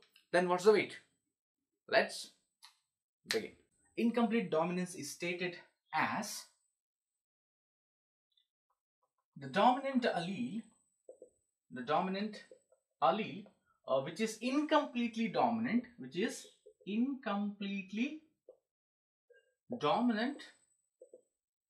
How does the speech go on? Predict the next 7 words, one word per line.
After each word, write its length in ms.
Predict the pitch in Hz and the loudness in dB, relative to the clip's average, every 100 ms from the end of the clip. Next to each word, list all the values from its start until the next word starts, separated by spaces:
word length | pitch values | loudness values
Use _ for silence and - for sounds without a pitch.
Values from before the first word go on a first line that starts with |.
| _ _ _ _ - 123 | _ _ _ _ -10 0
dominant 580 | 151 175 202 233 311 - - _ _ _ _ _ _ - | 2 4 2 0 -2 -8 -18 _ _ _ _ _ _ 0
over, 580 | 233 302 311 185 120 - _ _ _ 151 | 2 4 4 2 2 -4 _ _ _ -4
over 400 | 185 233 165 - - _ - | 2 2 2 -2 -10 _ -4
the 200 | 175 - - _ _ _ 120 123 | -2 -2 -4 _ _ _ -6 -2
recessive, 560 | 151 277 277 - 240 - _ _ _ _ _ _ _ _ _ _ - - - _ _ - | -2 0 -2 -2 -4 -6 _ _ _ _ _ _ _ _ _ _ -20 -20 -20 _ _ -6
over 300 | 147 156 143 | 0 2 2
the 160 | 208 | -2